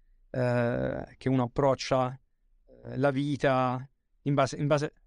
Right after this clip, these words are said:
a-, avendo, vedendo questo come esperienza, diciamo, quotidiana,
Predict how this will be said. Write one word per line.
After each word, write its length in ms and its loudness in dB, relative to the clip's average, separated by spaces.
a-, 200 2
avendo, 440 2
vedendo 360 2
questo 280 0
come 140 0
esperienza, 500 0
diciamo, 260 -2
quotidiana, 760 0